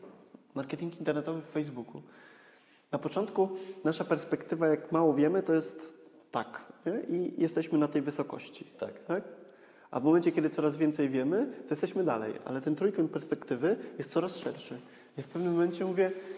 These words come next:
Speaker 1: "Jeny, ja już tyle siedzę w tym, tyle konferencji, szkoleń i w kółko, i w kółko i cały czas nic nie wiem". I cały czas wydaje mi się, i czym więcej wiem, tym wyda-, wydaje mi się, że, że, że cofam się,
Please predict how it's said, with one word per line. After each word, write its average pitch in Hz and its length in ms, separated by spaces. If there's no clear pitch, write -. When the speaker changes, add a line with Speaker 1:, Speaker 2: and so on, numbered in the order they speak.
Speaker 1:
"Jeny, 165 280
ja 156 60
już 151 140
tyle 175 580
siedzę 131 300
w - 60
tym, 120 200
tyle 156 180
konferencji, 123 540
szkoleń 123 500
i 131 40
w - 80
kółko, 135 360
i 117 60
w - 80
kółko 143 300
i 117 60
cały 135 180
czas 123 160
nic 113 220
nie - 60
wiem". - 120
I 190 60
cały 185 120
czas 185 140
wydaje 170 220
mi 170 60
się, 170 140
i - 100
czym 165 200
więcej 208 360
wiem, 196 160
tym 160 220
wyda-, 156 220
wydaje 175 240
mi 196 60
się, 190 100
że, 190 100
że, 147 120
że 156 80
cofam - 320
się, - 160